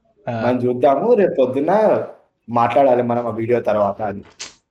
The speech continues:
Speaker 1: వామ్మో,
Speaker 2: నేను
Speaker 1: డిస్కషన్
Speaker 2: అయితే
Speaker 1: అంతా.
Speaker 2: ఏంది, ఉమ్, అదే ఇక రేపు పొద్దున్న ఇప్పుడు ఆ వీడియో అయిపోయిన తర్వాత ఎవడో ఒకటి మాట్లాడాలి కదా వచ్చి.
Speaker 1: ఉమ్.
Speaker 2: ఇప్పుడు నీకు క్రెడిట్స్ ఇవ్వాలని చెప్పి కూడా అన్నుండే. అయితే ఏమైంది, నేను, నేను "నాకు రాదురా మాట్లాడడం,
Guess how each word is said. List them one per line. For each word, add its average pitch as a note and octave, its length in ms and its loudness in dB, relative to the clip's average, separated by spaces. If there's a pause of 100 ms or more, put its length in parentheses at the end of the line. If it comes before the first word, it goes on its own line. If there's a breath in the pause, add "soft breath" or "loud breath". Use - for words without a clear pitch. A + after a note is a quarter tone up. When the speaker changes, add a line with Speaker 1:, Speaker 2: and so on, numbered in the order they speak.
(140)
Speaker 1:
వామ్మో, G#2+ 420 -8
Speaker 2:
నేను C3 220 0
Speaker 1:
డిస్కషన్ D3+ 240 4
Speaker 2:
అయితే C#3 180 2
Speaker 1:
అంతా. D3 60 6
Speaker 2:
ఏంది, G#3 240 -2 (640)
ఉమ్, C#3 200 -2
అదే B2+ 200 2
ఇక F3 160 4 (120)
రేపు A2 220 -4
పొద్దున్న C#3+ 340 -2
ఇప్పుడు C#3+ 260 2
ఆ A#2 80 2
వీడియో G#2 260 0
అయిపోయిన C#3 260 2
తర్వాత D#3 140 0
ఎవడో C3 140 4
ఒకటి C3 160 -2
మాట్లాడాలి B2+ 440 2
కదా A2 140 2
వచ్చి. G#2 240 -6 (440)
Speaker 1:
ఉమ్. G#2 140 -2
Speaker 2:
ఇప్పుడు G#2 240 0
నీకు C3 240 -2
క్రెడిట్స్ C3+ 400 -2
ఇవ్వాలని B2+ 340 2
చెప్పి B2 140 -2
కూడా C#3 140 2
అన్నుండే. A2 320 -2
అయితే A2+ 240 -2
ఏమైంది, C#3 460 -2
నేను, B2+ 320 -2 (180)
నేను C3+ 300 -4
"నాకు C3 320 0
రాదురా A#2+ 420 2
మాట్లాడడం, A2 460 -2